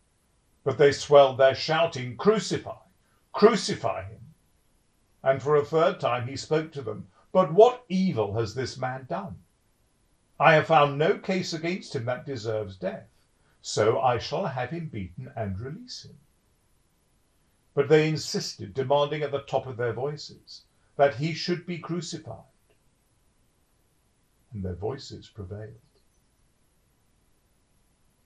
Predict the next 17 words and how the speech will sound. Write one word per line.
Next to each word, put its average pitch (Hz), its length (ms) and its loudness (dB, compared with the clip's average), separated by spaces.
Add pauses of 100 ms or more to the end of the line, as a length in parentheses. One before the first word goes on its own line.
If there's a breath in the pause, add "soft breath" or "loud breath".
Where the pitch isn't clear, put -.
(960)
Pilate 123 400 -4
then 101 180 -4
gave 98 260 -4
his 90 140 -10
verdict, - 640 -12 (800)
that 120 140 -8
their 113 160 4
demand 113 500 2
was 107 220 0
to - 100 -20
be 107 80 -12
granted. 113 500 -12 (1400)
He 156 120 6
released 170 440 2
the 202 80 6
man 135 280 4
they 131 160 -2